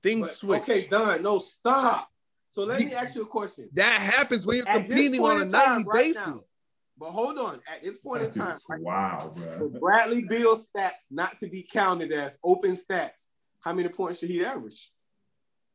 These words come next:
Speaker 3: That's
Speaker 2: He's
Speaker 3: not
Speaker 2: trying to win. He can't
Speaker 3: That's
Speaker 2: help
Speaker 3: not
Speaker 2: it.
Speaker 3: the point.
Speaker 2: He's better than him.
Speaker 3: That's not the
Speaker 1: Exactly.
Speaker 3: point.
Speaker 1: That's not the point.
Speaker 3: That's not the point.
Speaker 2: But, bro, he can't help
Speaker 1: Okay.
Speaker 2: it. The opponent is better than him. He's
Speaker 1: You're
Speaker 2: trying
Speaker 1: right.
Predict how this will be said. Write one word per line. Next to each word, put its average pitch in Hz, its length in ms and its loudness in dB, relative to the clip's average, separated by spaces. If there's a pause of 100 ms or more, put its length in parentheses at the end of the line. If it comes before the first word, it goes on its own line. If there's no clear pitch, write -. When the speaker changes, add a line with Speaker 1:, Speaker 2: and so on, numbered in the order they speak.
(720)
Speaker 3:
That's 196 120 0
Speaker 2:
He's 247 260 4
Speaker 3:
not 294 100 6
Speaker 2:
trying 330 180 10
to 294 120 -2
win. 302 440 2 (240)
He 330 140 0
can't 285 180 0
Speaker 3:
That's - 160 8
Speaker 2:
help 262 100 4
Speaker 3:
not 302 140 4
Speaker 2:
it. 240 260 2
Speaker 3:
the 285 80 -4
point. 339 340 2 (100)
Speaker 2:
He's - 180 -20
better 320 340 2
than 247 120 -6
him. 214 200 -4 (100)
Speaker 3:
That's 190 260 2
not 208 200 4
the 165 60 4 (100)
Speaker 1:
Exactly. 147 240 -2
Speaker 3:
point. 117 140 -2
Speaker 1:
That's - 180 0
not 165 240 -2
the 147 100 -4
point. 160 420 -4
Speaker 3:
That's 120 120 -8
not 214 300 -2
the 190 80 2
point. 226 460 0
Speaker 2:
But, 226 220 -2
bro, 262 260 4
he 302 260 -2
can't 277 280 -8
help 190 260 2
Speaker 1:
Okay. 165 240 4
Speaker 2:
it. 131 100 -10
The 220 100 -12 (240)
opponent 277 400 0
is 220 160 -4
better 285 320 0
than 240 160 -8
him. 208 140 -4
He's 320 280 0
Speaker 1:
You're 165 220 6
Speaker 2:
trying 175 280 6
Speaker 1:
right. 127 100 -14